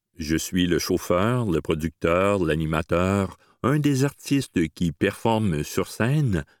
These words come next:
Après le show, je ramène les gens à l'hôtel ou dans leur ville. C'est beaucoup, beaucoup d'énergie.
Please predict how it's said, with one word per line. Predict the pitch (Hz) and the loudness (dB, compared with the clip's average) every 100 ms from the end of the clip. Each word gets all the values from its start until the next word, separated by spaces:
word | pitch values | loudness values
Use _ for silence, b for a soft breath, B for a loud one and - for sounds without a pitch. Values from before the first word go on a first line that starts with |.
| - | -6
Après | 76 - 80 | -4 0 -2
le | |
show, | 80 - 110 110 b b - | 0 0 0 0 b b -2
je | 117 | 2
ramène | 147 151 143 147 | 2 2 2 2
les | 139 127 | 2 2
gens | 123 | 2
à | 117 | 2
l'hôtel | 107 107 - 87 95 101 | 2 2 2 2 2 2
ou | 101 | 2
dans | 101 | 2
leur | 98 98 | 2 0
ville. | 82 76 69 64 - _ _ _ - | 0 0 0 -4 -8 _ _ _ -8
C'est | - 113 107 | -2 2 2
beaucoup, | 101 127 - 104 98 - | 2 -2 0 0 0 -2
beaucoup | 101 90 131 123 95 82 | -8 -2 -2 0 -2 -2
d'énergie. | 65 76 78 76 73 73 - | 0 0 0 -2 -6 -8 -8